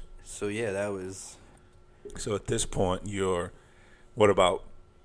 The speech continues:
Speaker 2: twenty-four, thirty-six hours, no sleep.
Speaker 1: Yeah.
Speaker 2: You had to leave your lady,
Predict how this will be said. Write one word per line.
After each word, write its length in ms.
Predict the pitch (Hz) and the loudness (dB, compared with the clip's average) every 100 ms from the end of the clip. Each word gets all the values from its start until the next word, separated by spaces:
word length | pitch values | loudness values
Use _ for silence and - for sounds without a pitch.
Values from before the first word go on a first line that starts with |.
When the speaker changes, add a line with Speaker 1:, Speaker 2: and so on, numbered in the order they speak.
| - | -8
Speaker 2:
twenty-four, 580 | - 117 104 - 104 98 | 0 2 2 4 4 4
thirty-six 480 | - 98 95 - - | 2 0 0 -2 0
hours, 280 | 98 95 98 | 2 0 0
no 140 | 95 | 0
sleep. 460 | 104 104 87 98 - - - 101 | 0 -2 -6 -10 -18 -20 -20 -12
Speaker 1:
Yeah. 260 | 104 65 50 - - - | -10 -10 -12 -20 -20 -8
Speaker 2:
You 360 | 101 95 90 95 | -4 -4 -6 -4
had 160 | 104 - | -2 0
to 60 | 95 | -2
leave 460 | 98 92 92 90 - - - - - - | -4 -6 -8 -10 -12 -14 -16 -20 -20 -14
your 160 | 95 92 | -6 -2
lady, 480 | 92 95 90 92 | 0 -2 -4 -8